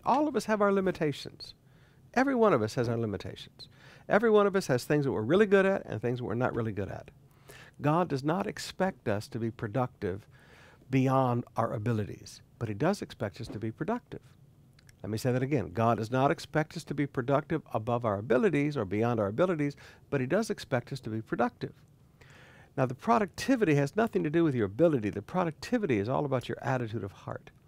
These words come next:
So you just need to get your heart right. You need to quit listening to all the bad things people say about your boss and begin to just, "I'm gonna like my boss.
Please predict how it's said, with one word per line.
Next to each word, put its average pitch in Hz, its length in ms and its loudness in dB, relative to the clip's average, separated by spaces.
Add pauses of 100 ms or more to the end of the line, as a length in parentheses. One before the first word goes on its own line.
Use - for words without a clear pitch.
(360)
So - 140 -8
you 190 120 -2
just 247 200 -4
need 135 100 2
to 110 60 -4
get 113 160 -4
your 120 80 -6
heart 180 260 -2
right. - 180 -8 (560)
You 240 100 -2
need 226 140 2
to 156 80 2
quit - 220 -2
listening 185 460 2
to 139 60 6
all 151 180 4
the 143 100 0
bad 139 400 2
things 143 260 0
people 139 300 -4
say 117 180 2
about 107 260 0
your 139 80 0
boss 98 360 -4
and 131 180 -4
begin 135 340 0
to 123 80 -8
just, 120 340 -2 (580)
"I'm 180 120 -2
gonna 139 160 4
like 117 220 6
my 92 140 0
boss. - 460 -8